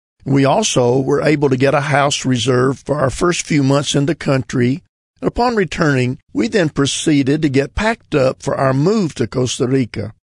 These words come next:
Getting through the airport was a challenge with three small children and all of our suitcases and carry-ons and strollers and car seats, but thankfully, that is not something we have to do frequently. Well, we just arrived in Costa Rica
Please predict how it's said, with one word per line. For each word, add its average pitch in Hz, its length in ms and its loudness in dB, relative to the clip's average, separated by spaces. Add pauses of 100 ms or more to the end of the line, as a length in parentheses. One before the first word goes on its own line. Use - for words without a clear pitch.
(300)
Getting 220 320 0
through 165 220 2
the 143 180 2
airport 135 440 0
was 131 240 0
a 127 80 0
challenge 123 680 -2
with 113 260 -4
three 170 260 0
small 120 500 -2
children 120 640 -2 (180)
and 127 140 -2
all 190 220 2
of 170 80 -4
our 123 100 0
suitcases 165 840 -2
and 117 160 -6
carry-ons 165 680 0
and - 140 -6
strollers 156 640 0
and 113 160 -4
car 160 220 -2
seats, 165 380 -2
but - 260 -4
thankfully, 120 640 -2
that 135 180 0
is 151 200 0
not 160 240 0
something 151 520 0
we 131 120 0
have 139 220 0
to 131 100 -2
do 135 180 2
frequently. 120 880 -4 (540)
Well, 175 320 2
we 180 160 4
just 190 320 0
arrived 165 360 2
in 160 140 0
Costa 170 340 0
Rica 131 520 0